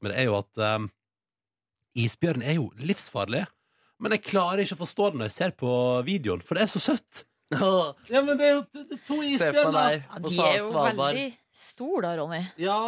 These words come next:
Speaker 1: men det ser jo ut som det er bare chiller ut, ikke at det bare, "Ja, her var det noe gøy", og snuser litt opp i lufta,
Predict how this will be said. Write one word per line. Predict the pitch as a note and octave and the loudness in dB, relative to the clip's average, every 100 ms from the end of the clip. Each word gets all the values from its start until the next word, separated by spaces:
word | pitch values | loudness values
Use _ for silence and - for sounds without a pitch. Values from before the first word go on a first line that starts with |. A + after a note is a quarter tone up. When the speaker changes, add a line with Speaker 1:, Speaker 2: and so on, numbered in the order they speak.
| A#3 | -2
Speaker 1:
men | A3+ | -4
det | A3+ - | -8 -8
ser | C#4 | -8
jo | C4 | -6
ut | G3+ B3+ | -6 -6
som | |
det | B3+ | -6
er | |
bare | C4 - | -6 -6
chiller | A#3+ B3 B3 | -10 -8 -8
ut, | E3+ D3+ D#3 | -6 -8 -10
ikke | D3+ F3 | -16 -16
at | |
det | E3+ | -10
bare, | F#3 | -4
"Ja, | F#3+ B3 A#3+ | -2 -2 -2
her | C#4 | -2
var | C4 | -4
det | A3+ | -6
noe | G3 G#3 | -4 -2
gøy", | A3+ A#3 A#3+ - _ _ - | 0 2 -2 -4 _ _ -10
og | E3 | -10
snuser | - G3 G3 G#3+ G3 | -8 -6 -4 -2 -2
litt | C#3 | -4
opp | F3+ | -6
i | F3+ | -4
lufta, | F#3 - - E3+ | -4 -6 -6 0